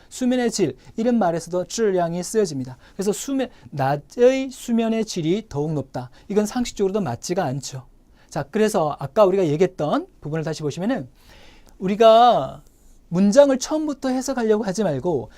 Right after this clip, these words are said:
다 읽어야 하는 지문이 있고 일부만 해석해서 문제를 맞출 수 있는 문제들도 있다는 말이죠. 그럼 처음부터 아직, 아, 처음부터 끝까지 해석할 것이 아니고 특정 문장을 먼저 해석해보고 정답을 찾아보기를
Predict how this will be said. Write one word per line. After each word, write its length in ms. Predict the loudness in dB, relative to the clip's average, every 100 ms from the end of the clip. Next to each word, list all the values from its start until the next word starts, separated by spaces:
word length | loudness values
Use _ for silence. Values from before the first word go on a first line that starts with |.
| -14
다 260 | 0 4 4
읽어야 460 | 4 4 4 4
하는 180 | 2 -2
지문이 280 | -2 -4 -4
있고 400 | -4 -4 -4 -6 -10 -4
일부만 460 | -2 0 2 0
해석해서 680 | 0 -2 -4 -4 -6 -4 -4 -8
문제를 600 | -6 0 2 4 4 4 0 -4
맞출 400 | -2 -2 -4 -4
수 80 | -2
있는 160 | -2
문제들도 520 | -2 0 0 0 0
있다는 340 | -2 2 2 2
말이죠. 260 | -6 -12 -18 -14 -2
그럼 160 | -2
처음부터 680 | 0 -2 -2 -4 0 -2 -2 -16 -20 _ -20 _ _
아직, 340 | -4 -4 -6 -6
아, 220 | -2 -2 -4 -18 _
처음부터 280 | -2 0 -2
끝까지 300 | -2 -2 -2
해석할 300 | -4 -6 -4
것이 180 | -4 -4
아니고 440 | -6 -4 -4 -4 -16 -18
특정 500 | -16 -16 -4 -2 0
문장을 500 | -2 -4 0 0 0
먼저 320 | -2 -4 -2 -4
해석해보고 920 | -4 -6 -6 -6 -4 -4 -2 -4 -6 _ _ _
정답을 580 | -12 -6 -4 -2 -2 -4
찾아보기를 680 | -6 -2 0 0 0 0